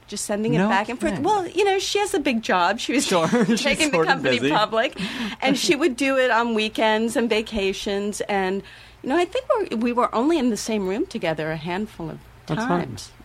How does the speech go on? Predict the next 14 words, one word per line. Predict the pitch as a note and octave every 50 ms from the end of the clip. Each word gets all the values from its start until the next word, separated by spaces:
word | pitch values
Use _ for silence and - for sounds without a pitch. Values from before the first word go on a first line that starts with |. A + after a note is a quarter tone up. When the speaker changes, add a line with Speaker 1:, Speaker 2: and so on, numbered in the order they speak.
| - - - - -
Speaker 2:
Well, | - G#3 G#3
and | F#3 F3
Speaker 1:
Right. | E3+ E3+
Speaker 2:
it's, | - -
it's | G3+ F#3+ - -
not | G3+ F#3 F3 D#3+ C#3 - A#2+ G2
difficult | - G#2+ - A2+ G2+ G2 G2 F#2 -
to | G#2+ F#2+
collaborate | - - A#2+ B2+ B2 - - - - -
that | - - -
way, | - - - -
Speaker 1:
Yeah. | A3 G3+ F#3+
Speaker 2:
especially | F3 E3 D#3+ E3+ - - - - - -
now, | - D#2+ D#2 - - -